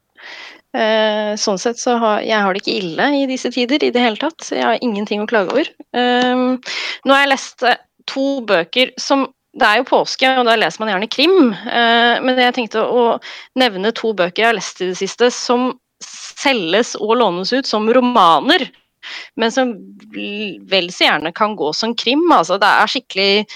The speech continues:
spenningsbøker, eh, og den ene er Før plogen din over de dødes knokler av Olga Tokarczuk, Tokarczuk, tror jeg hun heter.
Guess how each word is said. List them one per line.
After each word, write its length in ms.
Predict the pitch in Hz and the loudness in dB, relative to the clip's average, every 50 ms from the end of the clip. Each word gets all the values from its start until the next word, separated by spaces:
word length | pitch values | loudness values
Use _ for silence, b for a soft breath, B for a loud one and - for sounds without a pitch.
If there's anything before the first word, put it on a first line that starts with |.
| B B - | B B -12
spenningsbøker, 1080 | - - - - - 240 214 175 156 143 156 - - - 160 165 170 - - 269 285 - - _ _ - | -10 -10 -6 -2 -2 -2 -2 -2 -6 -6 -8 -10 -6 -4 -2 -2 -2 -2 -2 -2 -2 -2 -6 _ _ -6
eh, 460 | - 240 233 233 233 233 233 226 220 | -2 0 0 2 2 2 2 2 2
og 80 | 233 | 2
den 140 | 240 240 233 | 2 2 2
ene 260 | 220 220 185 175 196 | 2 2 2 2 2
er 380 | 214 202 185 190 202 202 226 - B B B B B B B B _ | 4 4 4 4 4 2 0 -2 B B B B B B B B _
Før 520 | - - - - - 185 196 208 220 233 - - _ | -20 -18 -12 -4 0 2 4 4 4 2 0 -4 _
plogen 540 | - - 208 185 175 170 170 175 185 185 190 196 | -12 -8 -6 -4 -4 -4 -4 -4 -2 -2 0 0
din 160 | 208 226 220 | 2 2 0
over 340 | - - 165 160 165 180 180 | 0 0 0 0 0 0 -2
de 80 | 220 208 | -4 -2
dødes 520 | - - 226 180 151 135 175 208 - - | 0 2 2 2 2 0 -2 -6 -6 -8
knokler 580 | - - - 190 - - _ _ - - 370 - - - - - - | -8 -6 -6 -6 -8 -8 _ _ -2 0 0 0 -2 -6 -12 -8 -2
av 220 | - 202 208 208 - - | 0 2 2 2 0 -2
Olga 480 | - 170 165 170 165 - 190 202 190 - _ _ _ - - - _ _ | -6 -6 -6 -8 -4 0 2 2 2 0 _ _ _ -20 -20 -20 _ _
Tokarczuk, 680 | - 214 - - 226 226 - - - - 370 381 370 - - - - - - - - - - - B B B B B B _ _ | -12 -6 0 0 0 0 0 -2 0 0 0 0 -2 -6 -6 -4 -4 -4 -4 -6 -8 -12 -14 -16 B B B B B B _ _
Tokarczuk, 1000 | - - 208 202 - - 196 202 - - _ - - - - - 381 - - _ - - - - | -6 -4 -4 -4 -2 0 0 0 0 -2 _ -12 -8 -4 0 0 0 0 -4 _ -10 -10 -8 -8
tror 180 | - - 165 | -4 0 0
jeg 120 | 160 170 175 | 2 2 0
hun 60 | 185 175 | 0 -2
heter. 220 | 151 - - - | -2 -4 -6 -8